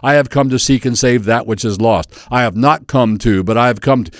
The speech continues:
He makes seven or eight of those statements and tells us why he came. He never says, "I have come to give power up."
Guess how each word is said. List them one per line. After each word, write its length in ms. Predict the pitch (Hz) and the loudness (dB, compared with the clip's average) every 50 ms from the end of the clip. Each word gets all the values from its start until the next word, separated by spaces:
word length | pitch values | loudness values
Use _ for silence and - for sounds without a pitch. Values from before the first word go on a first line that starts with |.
| - - | -12 -4
He 100 | - 143 | -2 0
makes 240 | 151 151 139 - - | 0 0 -2 -2 0
seven 240 | - 208 220 226 | 0 0 0 2
or 100 | 180 160 | 0 2
eight 140 | 160 165 147 | 2 2 2
of 80 | 131 123 | 2 2
those 220 | 127 127 123 - | 2 2 2 0
statements 420 | - - 127 123 - 90 98 98 - | 0 0 0 0 0 -4 -6 -6 -4
and 140 | 107 101 | -4 -2
tells 240 | - 113 110 107 104 | 0 0 0 0 0
us 120 | 104 92 82 | -2 -4 -4
why 220 | 90 95 101 95 | -4 -2 -2 -2
he 140 | 98 101 95 | -2 -4 -4
came. 320 | - - 107 92 80 73 - - - - - - - | -4 -4 -4 -4 -4 -8 -12 -18 -20 -20 -12 -2 0
He 160 | - 143 135 | 2 4 4
never 320 | 135 156 180 185 190 170 | 4 4 4 4 2 2
says, 500 | - - 170 160 135 110 101 101 98 - - - | 2 2 2 2 4 2 2 0 -2 -6 -8 -4
"I 140 | 110 110 120 | -2 0 2
have 180 | 135 135 127 | 2 0 -2
come 280 | - 131 117 110 107 104 | -2 0 0 0 0 -2
to 100 | - 101 | -4 -4
give 280 | 87 101 107 107 98 | -2 0 0 0 -2
power 440 | - - 107 101 95 95 95 92 95 | -4 -4 -2 0 0 2 2 2 2
up." 260 | 101 113 - - - | 0 0 -2 -4 -10